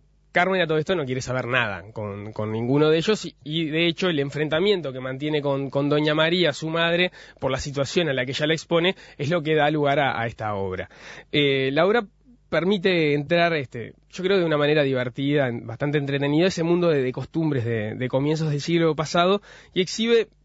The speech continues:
sin demasiadas pretensiones, pero, pero sí con buena efectividad, el dilema de estas mujeres por mantener su, su estatus en una sociedad que tampoco le daba muchas herramientas, parece, a, a las mujeres para su, su liberación o su independencia cuando llegan a, a una situación como la que,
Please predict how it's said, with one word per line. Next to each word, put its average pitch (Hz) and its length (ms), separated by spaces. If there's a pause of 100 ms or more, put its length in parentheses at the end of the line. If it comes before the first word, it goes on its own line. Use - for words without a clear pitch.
(340)
sin 254 240
demasiadas 214 400
pretensiones, 160 760
pero, 135 460
pero 131 120
sí 165 140
con 156 200
buena 156 500
efectividad, 156 680
el 180 140
dilema 170 320
de 175 60
estas 160 160
mujeres 147 320
por 127 160
mantener 127 380
su, 123 280 (300)
su - 140
estatus 170 400
en 185 100
una 208 120
sociedad 196 440
que 226 80
tampoco 202 300
le 208 80
daba 208 180
muchas 202 320
herramientas, 156 560
parece, 147 460 (300)
a, 131 140
a - 180
las 151 120
mujeres 180 400
para 147 240
su, 135 300
su 123 340
liberación 143 560
o - 20
su 135 120
independencia 139 480
cuando 131 320 (260)
llegan 151 220
a, 117 240
a 117 80
una 147 200
situación 127 380
como 131 180
la 120 120
que, 110 280